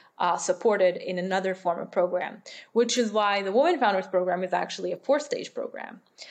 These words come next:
Uh, we only had one stage program. Four-stage program, so Founders, uh, Launchpad is you actually just have an idea, you're aspiring, and there's a number of, like, content that you can consume, uh,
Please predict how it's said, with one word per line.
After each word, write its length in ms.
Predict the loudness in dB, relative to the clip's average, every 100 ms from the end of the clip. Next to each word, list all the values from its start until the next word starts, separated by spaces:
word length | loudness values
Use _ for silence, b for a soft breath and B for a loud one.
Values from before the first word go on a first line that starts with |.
| B _ 0
Uh, 400 | 2 4 2 2
we 100 | 2
only 140 | 2
had 180 | 0 -2 0
one 420 | 0 2 -2 -6 -14
stage 320 | -6 -6 -4
program. 320 | -6 -4 -6 -10 B B
Four-stage 640 | _ 2 4 4 2 2 2
program, 540 | 2 4 2 0 -2
so 160 | 0 0
Founders, 800 | 2 2 2 2 2 -2 -6 -8
uh, 300 | -4 -4 -4
Launchpad 880 | 0 2 4 2 0 2 2 2 -2
is 340 | 0 0 0 -4
you 600 | -6 -2 0 2 2 2
actually 640 | 0 0 -2 -2 -2 -2
just 240 | -2 -2 -2
have 220 | -4 -4
an 60 | -4
idea, 500 | -6 -4 0 2 2
you're 240 | 0 0
aspiring, 960 | 0 -4 -4 0 0 0 -2 -4 -6 -14 B B
and 140 | -4 0
there's 160 | 0
a 60 | 0
number 260 | -2 0 0
of, 140 | 0
like, 160 | -2 0
content 480 | -4 -2 -2 -4
that 100 | -4
you 140 | -6 -8
can 140 | -8
consume, 760 | -10 -10 -6 -4 -2 -2 -4 -8 B B -2
uh, 140 | -2